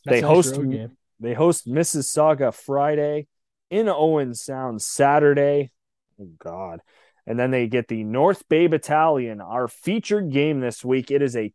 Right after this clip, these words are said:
Speaker 1: two P M start at the Sleeman Center. We're gonna have, like, seven layers because it is cold
Speaker 2: That
Speaker 1: in the
Speaker 2: arena is
Speaker 1: Sleeman
Speaker 2: cold.
Speaker 1: Center.
Speaker 2: Opening
Speaker 1: Um,
Speaker 2: night, opening night there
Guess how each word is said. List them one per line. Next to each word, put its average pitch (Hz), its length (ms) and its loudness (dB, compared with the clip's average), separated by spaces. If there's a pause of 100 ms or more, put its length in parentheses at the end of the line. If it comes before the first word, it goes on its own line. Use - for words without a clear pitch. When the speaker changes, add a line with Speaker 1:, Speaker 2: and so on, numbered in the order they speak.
Speaker 1:
two 190 240 -4
P 143 260 -2
M 120 180 -4
start 117 460 0 (560)
at 151 280 0
the 147 120 -2
Sleeman 143 520 -2
Center. 139 520 -4 (500)
We're 123 160 -18
gonna 123 120 -14
have, 117 200 -6
like, 101 180 -8 (220)
seven 127 600 -4
layers 107 460 -6
because 92 340 -14
it 107 140 -6
is 90 260 -12 (160)
cold 98 600 -4 (400)
Speaker 2:
That 120 100 -6
Speaker 1:
in 127 60 -6
the 113 40 -2
Speaker 2:
arena 104 120 -2
is - 120 -6
Speaker 1:
Sleeman 107 240 -4
Speaker 2:
cold. 107 160 -8
Speaker 1:
Center. 90 400 -10 (260)
Speaker 2:
Opening 175 440 -2
Speaker 1:
Um, 156 60 0
Speaker 2:
night, 143 300 -4 (300)
opening 165 340 -2
night 131 220 -4 (100)
there 175 240 -4